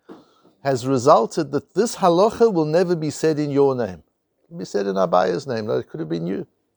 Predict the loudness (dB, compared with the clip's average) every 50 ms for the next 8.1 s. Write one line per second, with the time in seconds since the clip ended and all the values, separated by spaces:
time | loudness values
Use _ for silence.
0 | _ _ _ _ _ _ _ _ _ _ _ _ _ _ _ _ _ _ -20 _
1 | _ -6 -4 -2 -2 0 0 0 -2 -2 -10 -10 -10 -8 -6 -6 -6 -6 -6 -8
2 | -12 -16 _ _ _ _ _ _ _ _ _ _ _ -18 -16 -10 -10 -10 -10 -10
3 | -12 -2 0 0 2 2 0 -4 -8 -10 -12 -12 -8 -8 -8 -6 -6 -6 -6 -6
4 | -6 -6 -8 -8 -8 -8 -8 -8 -8 -8 -10 -14 -18 _ _ _ _ _ -20 -20
5 | -20 -20 -20 _ _ _ -10 0 2 2 2 2 -2 -8 -6 -2 0 0 2 2
6 | 0 0 -2 -6 _ _ _ _ _ -20 -14 -10 -8 -4 -4 -4 -4 -4 -6 -6
7 | -2 0 0 0 2 0 -2 0 -2 0 2 2 2 2 2 0 0 0 -4 -6
8 | -10 -16